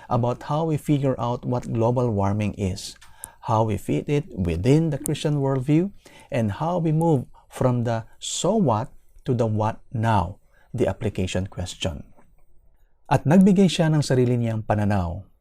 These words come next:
Ang sabi niya, "Let me tell you the big questions I have about that. Number one, is this a natural kind of cyclical pattern? Is this the kind of thing that comes back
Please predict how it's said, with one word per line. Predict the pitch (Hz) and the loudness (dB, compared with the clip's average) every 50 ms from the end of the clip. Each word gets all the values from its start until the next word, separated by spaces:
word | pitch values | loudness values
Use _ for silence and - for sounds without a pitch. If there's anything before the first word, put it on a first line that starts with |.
| _ _ - | _ _ 0
Ang | 139 131 117 | 0 0 0
sabi | - - 139 185 190 220 196 | 0 0 2 4 4 4 4
niya, | 135 92 92 98 123 - - - _ _ _ - 151 | 4 2 -2 -4 -6 -10 -14 -20 _ _ _ -4 -2
"Let | 202 233 - | -2 0 0
me | 208 202 202 | 0 0 0
tell | - 165 170 | 0 -2 0
you | 170 160 143 | 0 0 0
the | 135 120 | 0 0
big | 117 127 120 - | 0 0 -2 -2
questions | - - 147 143 - - - 117 104 101 - 117 | -4 -4 -4 -4 -4 -4 -4 -4 -4 -4 -4 -4
I | 104 101 | -2 -2
have | 113 107 101 | -2 -2 -2
about | 101 98 95 90 80 90 98 | -2 -2 -2 -2 -2 -2 -2
that. | 110 95 90 90 - - _ _ _ _ - - _ _ - | -2 -2 -2 -4 -8 -14 _ _ _ _ -20 -20 _ _ -8
Number | 104 90 98 117 143 180 190 | -4 -2 0 2 2 2 2
one, | 160 117 98 110 131 147 - - - - - - - - - _ _ _ _ _ _ _ _ _ - | 2 2 0 -2 -4 -6 -10 -14 -20 -20 -20 -20 -20 -20 -20 _ _ _ _ _ _ _ _ _ 2
is | - 156 139 135 123 | 4 4 4 6 6
this | 156 208 202 - | 4 4 4 2
a | 143 135 | 0 0
natural | 123 123 127 - - 135 131 127 | 0 -2 -2 -2 0 0 0 0
kind | 117 - - 135 135 131 123 113 | -2 -4 -4 -2 -2 -2 -2 -2
of | 107 110 - | -4 -6 -8
cyclical | - - 143 151 175 156 156 135 - - 113 107 101 104 - - | -6 -4 -2 -2 -2 -2 -2 -4 -2 -2 -2 0 0 -2 -4 -6
pattern? | - 139 151 151 - - 101 92 90 - - - - - - - - - - - | -4 -4 -4 -2 -2 -4 -4 -4 -6 -10 -14 -18 -20 -20 -20 -20 -20 -20 -12 -6
Is | - 139 117 113 143 | -2 0 2 4 4
this | 185 - 156 | 4 2 2
the | 135 131 - | -4 -4 -4
kind | - - 135 131 131 123 | -6 -4 -2 -2 0 -2
of | 120 110 | -2 -4
thing | - - - 190 190 165 | -6 -4 -2 0 0 2
that | 131 117 - - 113 | 2 0 -2 -2 -4
comes | - 131 127 123 - - 120 | -6 -4 -4 -4 -4 -4 -2
back | 117 117 117 - | 0 -2 -2 -2